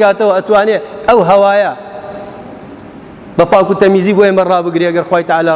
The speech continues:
ڕای نەگرێ؟ ها؟ بۆ شکری خوا نەکەین، برا بە ڕێزەکانم؟ بۆ بە قسەی نەکەین؟ بۆ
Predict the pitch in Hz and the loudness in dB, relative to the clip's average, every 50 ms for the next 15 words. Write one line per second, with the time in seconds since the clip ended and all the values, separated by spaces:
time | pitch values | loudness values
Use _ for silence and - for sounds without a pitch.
0 | 151 156 151 147 143 139 135 147 165 170 180 - - - - - - - - - | 0 -2 -2 -2 -2 -2 -2 -2 -2 -4 -4 -8 -14 -18 -18 -18 -18 -18 -18 -20
1 | - - - - - - - - - - - - - - - - - - - - | -20 -20 -20 -20 -20 -20 -20 -20 -20 -20 -20 -20 -20 -20 -20 -20 -20 -20 -20 -20
2 | - - - - 160 180 208 208 202 - - - - - - - - - - - | -20 -20 -8 -2 0 0 0 0 -2 -8 -16 -16 -18 -18 -18 -20 -20 -20 -20 -20
3 | - - - - - - - 214 247 220 - - 165 135 120 - - 123 117 113 | -20 -20 -20 -20 -20 -6 -2 0 0 0 -2 -4 -4 -4 -2 -2 -2 -2 -2 -2
4 | 110 113 131 123 139 151 156 139 123 117 110 98 98 113 101 - - - - 143 | -4 -4 -4 -2 0 0 0 0 0 -2 -6 -6 -8 -8 -10 -10 -12 -12 -12 -2
5 | 147 175 233 220 208 151 - - 151 131 120 113 107 - 131 135 170 240 | 0 2 2 2 2 0 -2 -2 -2 -2 -2 -4 -4 -4 -2 0 2 2